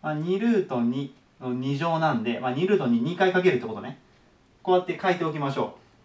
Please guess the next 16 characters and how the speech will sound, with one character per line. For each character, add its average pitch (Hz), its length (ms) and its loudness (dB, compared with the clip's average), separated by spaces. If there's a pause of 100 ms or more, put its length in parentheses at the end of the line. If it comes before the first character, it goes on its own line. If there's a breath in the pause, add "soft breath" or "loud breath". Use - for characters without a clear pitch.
(320)
う。 175 40 -12
で、 247 240 -2 (180)
後 160 240 -4
ろ、 156 240 0 (280)
マ 156 260 2
イ 170 120 -6
ナ 165 160 -4
ス 190 380 -4 (600)
三 226 300 4
の 247 100 4
二 240 160 6
乗 240 120 2
は 233 100 2
い 233 100 0
い - 20 -2
ね。 123 240 -4